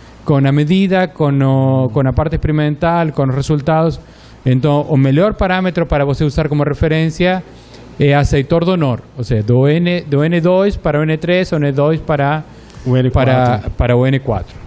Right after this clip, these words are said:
Speaker 1: tá? Tá bom?
Speaker 2: Hum.
Speaker 1: Só isso.
Speaker 2: Obrigado pela sua, pela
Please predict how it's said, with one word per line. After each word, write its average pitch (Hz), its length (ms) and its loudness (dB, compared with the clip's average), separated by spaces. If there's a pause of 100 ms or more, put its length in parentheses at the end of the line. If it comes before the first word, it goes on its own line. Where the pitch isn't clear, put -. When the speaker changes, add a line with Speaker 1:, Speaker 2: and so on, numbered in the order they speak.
Speaker 1:
tá? 160 180 -6 (280)
Tá 135 60 -4
bom? 139 100 -2
Speaker 2:
Hum. 110 420 -8
Speaker 1:
Só 143 180 0
isso. 104 240 -4 (1000)
Speaker 2:
Obrigado 143 340 2
pela 139 160 0
sua, 120 220 0
pela 127 260 0